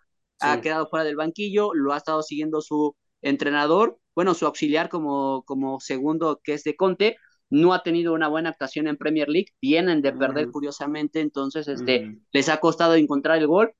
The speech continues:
Speaker 1: Hoy los jugadores no están, esperemos a ver qué pueda haber de competencia. Lo del Milan, a pesar de haber caído en la liga, en la Serie A contra la Fiorentina,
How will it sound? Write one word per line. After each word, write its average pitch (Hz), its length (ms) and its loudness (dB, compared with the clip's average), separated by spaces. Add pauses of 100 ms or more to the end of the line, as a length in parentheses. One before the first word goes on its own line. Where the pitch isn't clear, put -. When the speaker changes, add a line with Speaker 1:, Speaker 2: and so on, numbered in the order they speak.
Speaker 1:
Hoy 143 120 2
los 151 140 4
jugadores 156 440 2
no 160 200 2
están, 190 480 -4 (240)
esperemos 147 680 -4
a 131 80 -2
ver 139 160 -2
qué 147 100 -4
pueda 156 220 0
haber 151 160 0
de 156 100 -2
competencia. 165 680 0
Lo 151 180 2
del 151 160 -2
Milan, 180 240 0
a 147 80 -2
pesar 165 220 -4
de 165 60 0
haber 165 180 -4
caído 165 480 -2
en 139 140 -4
la 139 100 -4
liga, 143 680 -2
en 139 140 -6
la 135 80 -4
Serie 160 320 2
A 160 180 0
contra 139 280 -6
la 131 160 -4
Fiorentina, 165 600 -2